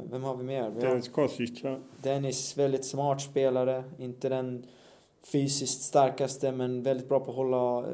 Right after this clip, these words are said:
Speaker 1: hålla, hålla ifrån sin motståndare och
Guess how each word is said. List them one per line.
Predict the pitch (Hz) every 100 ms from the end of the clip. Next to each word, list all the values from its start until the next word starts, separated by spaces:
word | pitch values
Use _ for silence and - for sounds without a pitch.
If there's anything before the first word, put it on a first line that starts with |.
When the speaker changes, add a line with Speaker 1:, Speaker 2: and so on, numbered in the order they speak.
| - -
Speaker 1:
hålla, | 139 127 123 120 120 113
hålla | 120 123
ifrån | 117 127 127
sin | 127 123
motståndare | 127 123 - 123 120 120 117 117 120
och | 117 113